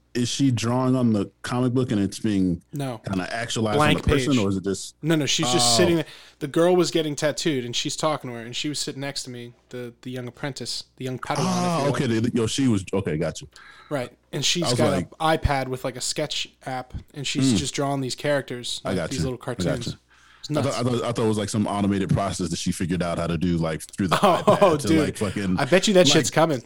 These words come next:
Speaker 1: Terminator, like, the
Speaker 2: Yeah.
Speaker 1: tattoo on or
Speaker 2: Like one of those
Speaker 1: something.
Speaker 2: Da Vinci ro-, surgical
Speaker 1: <laughs>
Speaker 2: robots, yeah, for
Speaker 1: Dude,
Speaker 2: tattooing.
Speaker 1: that'd be, yeah.
Speaker 2: Well, I have seen videos of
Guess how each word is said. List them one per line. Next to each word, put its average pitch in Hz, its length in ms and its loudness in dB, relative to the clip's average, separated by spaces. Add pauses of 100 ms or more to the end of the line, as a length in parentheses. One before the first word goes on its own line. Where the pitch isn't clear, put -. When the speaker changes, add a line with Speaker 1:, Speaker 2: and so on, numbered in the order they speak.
Speaker 1:
Terminator, 131 720 0
like, 117 240 -2
the 113 100 0
Speaker 2:
Yeah. 160 220 6
Speaker 1:
tattoo 117 320 0
on 151 200 2
or 127 120 -2
Speaker 2:
Like 139 160 0
one 147 100 6
of 143 60 6
those 147 140 4
Speaker 1:
something. 151 160 0
Speaker 2:
Da 127 40 -6
Vinci 139 320 2
ro-, 135 240 0
surgical 135 460 0
Speaker 1:
<laughs> - 20 -2
Speaker 2:
robots, 139 480 0
yeah, 120 240 -6
for - 140 -8
Speaker 1:
Dude, 147 100 0
Speaker 2:
tattooing. 156 260 2
Speaker 1:
that'd 120 220 2
be, 107 180 0 (200)
yeah. 92 480 -2 (200)
Speaker 2:
Well, 165 180 6
I 175 100 4
have 196 280 0
seen 196 460 0 (420)
videos 147 600 2
of 127 600 -4